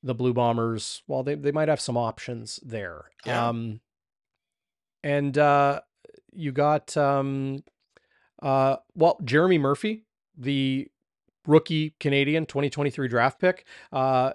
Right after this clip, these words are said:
Speaker 1: he connected with Terrell Pigram in each of the preseason games. Uh, he has looked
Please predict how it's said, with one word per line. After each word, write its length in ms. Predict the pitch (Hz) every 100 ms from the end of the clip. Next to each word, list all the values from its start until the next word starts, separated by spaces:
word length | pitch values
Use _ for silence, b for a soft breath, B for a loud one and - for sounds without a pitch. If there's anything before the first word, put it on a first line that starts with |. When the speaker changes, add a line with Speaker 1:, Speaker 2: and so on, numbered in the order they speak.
| -
Speaker 1:
he 300 | - 156 151
connected 500 | - 151 147 170 143
with 200 | 151 -
Terrell 280 | 156 151 135
Pigram 480 | 143 143 160 165 165
in 200 | 143 151
each 300 | 165 175 196
of 100 | 165
the 80 | 165
preseason 560 | 180 175 190 165 170
games. 380 | 160 170 185 190 B B B
Uh, 140 | 123
he 260 | - - 165
has 160 | 190 180
looked 320 | 180 -